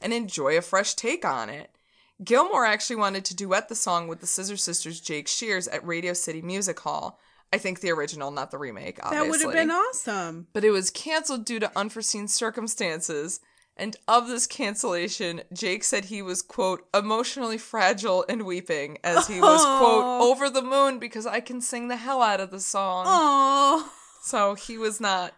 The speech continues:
Speaker 1: too happy that he couldn't sing the song. 'Cause, see, this is
Speaker 2: Aw.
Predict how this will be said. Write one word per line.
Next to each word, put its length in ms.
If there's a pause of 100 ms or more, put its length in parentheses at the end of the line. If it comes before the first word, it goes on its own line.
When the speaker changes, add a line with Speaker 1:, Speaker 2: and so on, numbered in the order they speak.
(180)
Speaker 1:
too 260
happy 420
that 120
he 160
couldn't 300
sing 300
the 80
song. 560
'Cause, 160
see, 80
this 200
is 140
Speaker 2:
Aw. 160